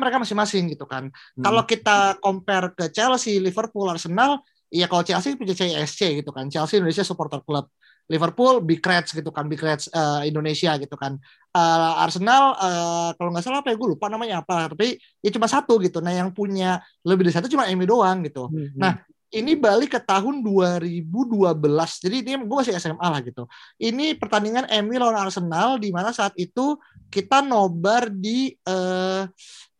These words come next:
Speaker 1: apa tuh, eh, mall yang deket Bakri itu apa, Indonesia Bakri?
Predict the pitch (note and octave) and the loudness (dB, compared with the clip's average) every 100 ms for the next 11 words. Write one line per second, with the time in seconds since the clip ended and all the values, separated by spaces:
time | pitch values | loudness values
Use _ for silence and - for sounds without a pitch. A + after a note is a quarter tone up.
0 | _ F#3 A3+ D4+ C4 - F#3 F3 F3 F3+ | _ -8 -4 -4 -6 -4 -2 0 0 0
1 | F3+ B2+ _ _ _ F#3 G3 G3 G3 F#3+ | -2 -4 _ _ _ 0 2 4 4 2
2 | F#3 F#3 - F#3 F#3 F3+ F3+ F3+ F3+ F3+ | 0 -4 -2 0 2 0 0 -4 0 2
3 | F3 A3 A#3 C4+ C4+ A#3 G3+ F#3 F3+ A#3+ | 2 -2 -2 -4 -4 -2 -4 -2 -2 -2